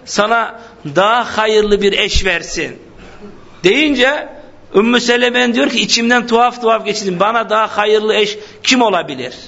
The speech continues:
Kim olabilir?" diye kendim diyor soru sordum ama Peygamber Aleyhisselam böyle bir nasihatte bulunduğundan dolayı o duayı yapmaya başladı. "Bana Ebu Seleme'den daha hayırlı bir koca ver." diye dua ediyor.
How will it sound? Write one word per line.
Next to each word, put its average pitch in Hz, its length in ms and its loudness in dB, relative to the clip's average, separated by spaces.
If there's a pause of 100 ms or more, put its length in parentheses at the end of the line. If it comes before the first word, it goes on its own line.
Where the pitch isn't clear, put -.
(640)
Kim 269 180 2
olabilir?" 196 540 0
diye 220 120 2
kendim 202 540 0
diyor 220 300 2 (200)
soru 208 320 2
sordum 202 320 0
ama 208 240 0
Peygamber 202 460 -2
Aleyhisselam 202 280 -4
böyle 233 220 4
bir 202 160 -2
nasihatte 196 580 -2
bulunduğundan 208 720 2
dolayı 208 400 2 (360)
o 240 180 2
duayı 208 300 2
yapmaya 180 440 0
başladı. 131 520 -4
"Bana 220 420 -2 (280)
Ebu 196 220 0
Seleme'den 190 680 0
daha 254 320 0
hayırlı 202 400 0
bir 180 80 4
koca 180 420 -2
ver." 170 220 0
diye 240 280 2 (380)
dua 226 280 4
ediyor. 240 600 0